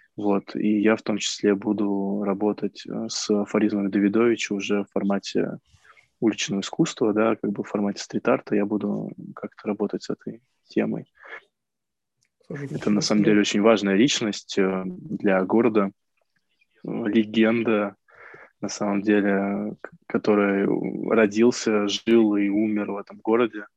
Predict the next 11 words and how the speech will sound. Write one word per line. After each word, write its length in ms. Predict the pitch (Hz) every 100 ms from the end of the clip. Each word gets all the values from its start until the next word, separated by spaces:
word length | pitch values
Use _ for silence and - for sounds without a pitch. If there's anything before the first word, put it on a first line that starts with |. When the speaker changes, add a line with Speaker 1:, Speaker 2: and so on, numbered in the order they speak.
| _ _ - -
Speaker 1:
И, 320 | 110 104 101 98
э, 220 | 98 95 98 - - - - - - - - - _ _ _ _ _ 58 _ _ _ _ _ _ _ -
его 320 | 92 110 113
имя 340 | 110 120 117
надо 280 | 104 104 101
обязательно, 880 | 98 101 104 98 107 98 98 - - _ - - - _ _ _ _ _ _ _ - - -
э, 280 | 113 110 110
хранить 360 | - 104 101
в 100 | -
памяти 720 | - 113 117 101 - 101 95 - - -
и 440 | 107 104 101 98